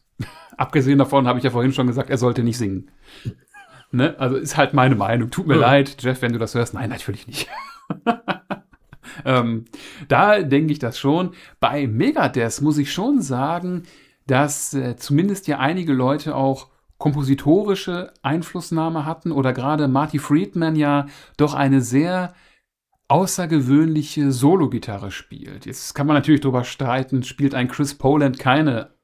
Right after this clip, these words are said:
Speaker 1: außergewöhnliche Solo-Gitarre. Aber hier würde ich schon wirklich sagen, dass du da Unterschiede durchaus raushören kannst. Ich bin mir, das ist aber halt das Problem, was bei so alten Geschichten auch immer Hand in Hand geht,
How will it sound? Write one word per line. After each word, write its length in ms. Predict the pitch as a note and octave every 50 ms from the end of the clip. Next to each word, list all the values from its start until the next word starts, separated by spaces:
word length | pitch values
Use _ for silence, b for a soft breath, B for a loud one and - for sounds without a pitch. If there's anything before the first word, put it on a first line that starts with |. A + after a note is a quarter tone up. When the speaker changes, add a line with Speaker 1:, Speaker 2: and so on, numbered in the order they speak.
| _ _ _
Speaker 1:
außergewöhnliche 800 | - B2+ B2 A#2+ - B2+ B2 B2+ A2+ A#2 A#2+ A2+ A2+ A2+ - A#2+
Solo-Gitarre. 720 | G#2+ A2+ A2 G#2+ G#2 G2 G#2 G#2 - - G2+ G2+ G2+ G2 B B B B B B
Aber 180 | B B2+ A#2+ B2+
hier 240 | B2 C#3+ G#3 A#3+ G#3+
würde 180 | G#3 G3+ E3
ich 80 | C#3 -
schon 340 | - - D#3 G3 A3+ G3+ E3+
wirklich 340 | E3 D#3 - C#3 A#2 - -
sagen, 460 | B2+ A#2 C3 D#3 D#3+ D#3+ D#3+ D3+ D#3 B B B B B B
dass 160 | C#3+ C#3+ C#3
du 100 | - D3
da 160 | C3 C#3 C3 C#3
Unterschiede 1000 | - - F3+ G3 G#3+ G#3 - F#3 E3+ - - - E3 D#3+ D#3+ D3+ D3 C#3+ C#3 C#3+ C#3+ B B B B B -
durchaus 640 | C#3+ C#3+ D#3+ D#3+ D3+ - C3+ C3 C3 B2+ - - _ _ -
raushören 720 | A#2 A2 B2+ E3+ F#3+ F#3 - - A#2+ G#2+ G#2 G2+ G#2+ G#2+
kannst. 420 | - A2+ G#2+ B2 D3+ D3+ - - -
Ich 140 | C#3+ - A#2+
bin 120 | C#3+ D#3+
mir, 260 | F#3 F#3 E3+ E3 D#3+ - B B B B B
das 120 | - C3 C3+
ist 100 | - E3+
aber 140 | C#3+ C3+
halt 160 | B2+ C#3+ C#3+ D3
das 100 | C3+ -
Problem, 420 | - C3+ A#2 A2+ A#2 C#3 E3 D3+
was 160 | C3 C3+ C3 -
bei 140 | C3+ C3
so 140 | B2 C3 C3 -
alten 340 | B2+ D3 E3 - - D3+
Geschichten 460 | B2+ B2 - - D#3+ D3+ - - C#3 C3+
auch 120 | C3+ -
immer 260 | - C#3+ D3 C#3 B2+
Hand 180 | C#3+ C#3+ D3+ D3
in 140 | C3+ B2 B2+
Hand 200 | C3+ D3 D#3 D3+
geht, 220 | D3 C#3 C#3 -